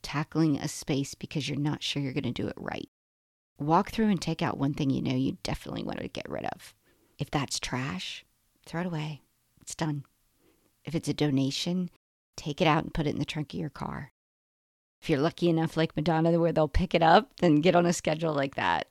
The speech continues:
and challenge yourself that each week when they're gonna roll through and pick up the next batch, that you'll have some stuff on the front porch waiting for them. It doesn't have to be in a certain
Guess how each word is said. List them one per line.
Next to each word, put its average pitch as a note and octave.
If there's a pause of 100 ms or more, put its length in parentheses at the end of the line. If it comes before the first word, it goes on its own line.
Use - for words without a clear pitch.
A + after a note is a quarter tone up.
(200)
and D#3 (140)
challenge D#3
yourself D#3+
that -
each -
week D3+
when C#3+
they're C#3+
gonna E3+
roll D3+
through E3
and E3
pick D#3+
up C#3
the -
next D3+
batch, -
that -
you'll D#3+
have D#3
some D3+
stuff D3+
on C3+
the C#3
front -
porch -
waiting -
for -
them. - (800)
It -
doesn't D#3
have E3
to C#3+
be D3+
in D3
a D3+
certain -